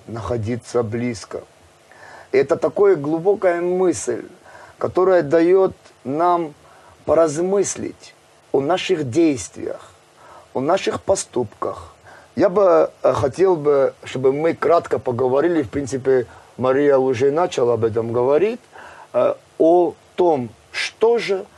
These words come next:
по-настоящему знач-, означает сексуальность или интимность в том библейском ключе, о котором мы, э, говорим сейчас. Вот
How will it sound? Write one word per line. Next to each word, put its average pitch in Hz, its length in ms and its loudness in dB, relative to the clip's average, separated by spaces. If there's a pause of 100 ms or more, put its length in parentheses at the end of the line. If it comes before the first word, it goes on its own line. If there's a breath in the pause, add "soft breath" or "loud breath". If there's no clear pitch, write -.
(760 soft breath)
по-настоящему 139 1200 -2 (880)
знач-, 113 440 -6
означает 127 640 0 (540 loud breath)
сексуальность 143 920 0 (120)
или 123 260 -4
интимность 123 960 -8 (720 soft breath)
в - 180 -18
том 123 320 -2
библейском 117 720 -4
ключе, 123 400 -2
о - 20 0
котором 123 560 -4
мы, 123 320 -6 (380 loud breath)
э, 117 360 -8
говорим 120 440 -2
сейчас. - 440 -12
Вот 117 200 -6